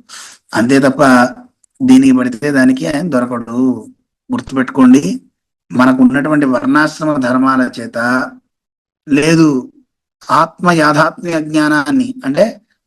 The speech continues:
యథార్థంగా ఆత్మ యొక్క స్వరూపాన్ని తెలుసుకుని, దాంతోపాటు విరక్తి, భగవంతుని కంటే ఇతరమైన వాటి యందు విరక్తి కలిగి ఉండేటటువంటి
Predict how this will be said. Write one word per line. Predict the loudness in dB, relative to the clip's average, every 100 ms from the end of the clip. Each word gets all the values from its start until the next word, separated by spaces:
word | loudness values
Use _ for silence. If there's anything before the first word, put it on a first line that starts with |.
| _ -8
యథార్థంగా | -4 0 0 0 -4 -4 -2
ఆత్మ | -2 -2 -4 -8
యొక్క | -8 -6
స్వరూపాన్ని | -8 -4 -4 0 0 0 -2
తెలుసుకుని, | -6 -8 -4 -2 0 2 2 2 -4 -20 _ _ _ _ _ _ -2
దాంతోపాటు | 0 2 0 2 0
విరక్తి, | 0 -2 -6 -6 -6 -6 -12 _ _ _ _ _ -6
భగవంతుని | -2 0 -2 -2 -2
కంటే | -2 -2 -4
ఇతరమైన | -2 -2 0 0
వాటి | -2 -2
యందు | -4 -6
విరక్తి | -4 -6 -6 -10
కలిగి | -8 -6 -2
ఉండేటటువంటి | 0 0 0 -2 -4 -4 -2 -2 -4